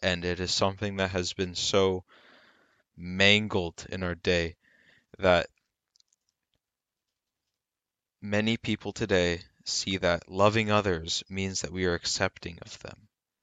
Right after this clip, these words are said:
that we agree with everything they say and everything we say, even if there is apparent contradictions. But no, that's not how the Christian is to love people.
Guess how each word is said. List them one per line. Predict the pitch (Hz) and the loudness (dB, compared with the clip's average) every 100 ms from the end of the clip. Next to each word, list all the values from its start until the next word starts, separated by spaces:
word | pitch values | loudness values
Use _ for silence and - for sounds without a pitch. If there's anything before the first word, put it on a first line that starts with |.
| _ _ _ _ _ _ - | _ _ _ _ _ _ -4
that | 92 | -4
we | 87 92 87 87 - - | -2 -4 -4 -6 -14 -10
agree | 98 - 95 104 107 | -8 -6 0 2 2
with | 95 87 - | -2 -6 -2
everything | 98 95 - 90 87 | -2 -2 -6 -10 -2
they | 90 92 | 0 0
say | - - 80 - - _ - | -2 -8 -10 -16 -20 _ 0
and | 107 117 | 2 4
everything | 98 95 - 92 | 2 0 -4 -8
we | 90 104 | -6 -8
say, | - 80 82 | -6 -8 -8
even | 101 104 107 | -6 -2 -2
if | 101 | 0
there | 104 101 | 2 2
is | 95 | 0
apparent | - 95 92 - | 0 -2 -2 -4
contradictions. | 98 92 98 92 - - 80 85 - _ _ - _ _ _ _ _ _ _ _ | -4 -4 -2 -4 -2 -6 -6 -12 -16 _ _ -20 _ _ _ _ _ _ _ _
But | - | -10
no, | 92 92 87 104 131 - | -2 0 2 0 -4 -12
that's | - 92 | -6 -4
not | - | -2
how | 98 | -4
the | 95 | -6
Christian | - 117 104 - 95 | -2 0 0 -4 -6
is | - | -6
to | 95 | -4
love | 92 95 - | 0 -2 -2
people. | - 87 - - | -10 -12 -12 -20